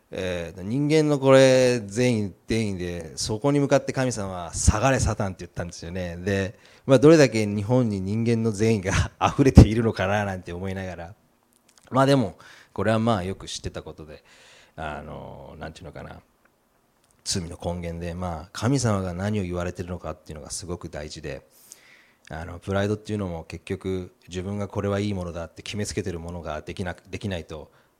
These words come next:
腹が立つわけですよね。で、まあ、あの、えーっと、まあ、そういうことをすごく深く感じらして、あと、モーセの、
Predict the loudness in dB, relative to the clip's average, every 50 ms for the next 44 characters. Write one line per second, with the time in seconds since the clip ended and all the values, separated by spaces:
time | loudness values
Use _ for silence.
0 | _ _ -8 -6 -4 -2 -2 -4 -4 -8 -12 -16 -16 -16 -18 -18 -18 -20 -20 -16
1 | -16 -16 -16 -16 -18 -18 -18 -18 -18 -16 -14 -10 -8 -6 -6 -4 -4 -6 -6 -8
2 | -10 -12 -14 -14 -14 -16 -16 -18 _ _ -20 -20 -20 -20 -20 -20 -20 -20 -20 _
3 | -18 -12 -10 -8 -8 -6 -8 -8 -10 -12 -12 -14 -14 -14 -14 -14 -14 -14 -14 -14
4 | -16 -16 -18 -20 _ _ _ _ _ -14 -12 -12 -10 -12 -10 -8 -8 -8 -8 -8
5 | -10 -14 -16 -18 -20 -14 -10 -8 -8 -6 -8 -10 -10 -14 -16 -16 -16 -18 -16 -16
6 | -14 -14 -14 -14 -14 -16 -14 -10 -10 -10 -10 -10 _ -16 -16 -16 -16 -14 -16 -16
7 | -18 -18 -18 -12 -10 -10 -8 -8 -8 -2 2 6 6 6 4 2 -2 -6 -10 -14